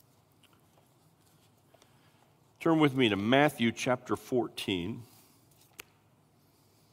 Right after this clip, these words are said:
and let's take a look at that passage for a minute.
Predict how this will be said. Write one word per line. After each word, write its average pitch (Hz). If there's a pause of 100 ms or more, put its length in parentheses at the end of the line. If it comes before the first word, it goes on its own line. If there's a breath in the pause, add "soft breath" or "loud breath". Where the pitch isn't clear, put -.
(480)
and 117
let's -
take 123
a 120
look 123
at 107
that 104
passage 92
for 90
a 87
minute. 82